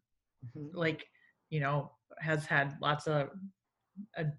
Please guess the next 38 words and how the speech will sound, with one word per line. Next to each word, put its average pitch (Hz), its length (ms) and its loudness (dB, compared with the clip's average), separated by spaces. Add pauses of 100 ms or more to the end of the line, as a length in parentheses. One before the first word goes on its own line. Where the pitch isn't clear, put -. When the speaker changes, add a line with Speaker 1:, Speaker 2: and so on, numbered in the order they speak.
(400)
Speaker 2:
dirty 147 320 2
upper 170 260 2
lip 147 440 2
and 156 120 2
all 175 240 10
<laughs> - 180 8
that 277 200 8
stuff. - 300 4
Speaker 1:
Amy, 240 300 10
I - 80 6
totally 220 440 8
get 214 220 2
it. 208 280 4 (340)
I, 190 300 4
I'm 190 220 2
with 220 160 6
Speaker 2:
He's 262 120 6
Speaker 1:
you. 277 240 8
Speaker 2:
like, 214 200 8 (360)
I 190 100 10
have 214 300 12
to 214 80 8
look 214 200 8
at 202 80 10
him 180 80 6
like, 170 240 6
"Okay, 170 300 8
it's 156 160 4
time 143 280 4
to 208 60 6
shave. 202 540 6 (260)
You're, 175 460 8
<laughs> - 40 -10
you're 202 160 10
now 233 260 10
growing 254 500 10
facial 254 580 8
hair. - 400 4